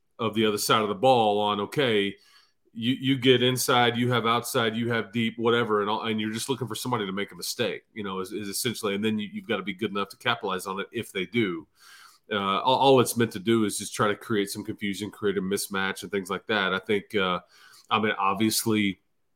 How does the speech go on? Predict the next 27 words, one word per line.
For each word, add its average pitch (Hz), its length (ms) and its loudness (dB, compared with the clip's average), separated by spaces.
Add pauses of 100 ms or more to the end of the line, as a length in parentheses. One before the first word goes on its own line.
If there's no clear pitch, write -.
(300)
last 104 360 2
Saturday 113 400 4
you 98 160 -2
didn't 98 200 -2
do 104 140 0
a 95 40 -2
good 101 160 -2
enough 98 220 -2
job 104 360 2
of 92 140 0
it 98 160 -2
to, 90 340 -4 (600)
to 113 140 -4
kind 113 280 2
of 95 100 0
create 113 420 2
the 104 60 -2
mismatch 107 560 2
and 98 100 -4
hit 110 100 0
a 104 40 4
big 95 260 -2
play 107 440 4
and 95 140 -2
things 104 200 -2
like 98 200 -2
that, 110 360 4